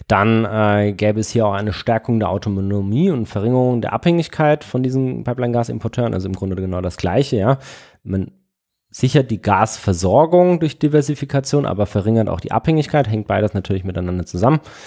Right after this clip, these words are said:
sind aber auch nochmal zwei unterschiedliche Aspekte. Und, ähm, ja, L N G insgesamt wird halt oder kann auch als Brückentechnologie angesehen werden für die Energiewende, äh, weil eben hier die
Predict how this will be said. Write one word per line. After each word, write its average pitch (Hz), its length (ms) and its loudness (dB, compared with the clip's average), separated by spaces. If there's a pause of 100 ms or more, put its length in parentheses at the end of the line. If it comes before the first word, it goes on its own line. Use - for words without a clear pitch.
(140)
sind - 180 -6
aber 95 200 -4
auch 87 80 -6
nochmal 87 280 -6
zwei 82 320 -6
unterschiedliche - 540 -10
Aspekte. 139 400 -4 (680)
Und, 113 720 2
ähm, 104 840 0 (100)
ja, 123 120 2 (160)
L 127 100 -2
N 123 120 4
G 123 160 0
insgesamt 131 420 0
wird 113 220 -4
halt 117 260 -6 (100)
oder 101 200 -6
kann 147 240 -2
auch 123 160 0
als 120 160 -4
Brückentechnologie 117 720 -2
angesehen 190 500 2
werden 156 380 2
für 139 120 -6
die 131 100 -6
Energiewende, 123 800 0 (460)
äh, 104 60 -8
weil 101 420 2
eben 104 220 -4
hier 98 160 -2
die 95 400 -2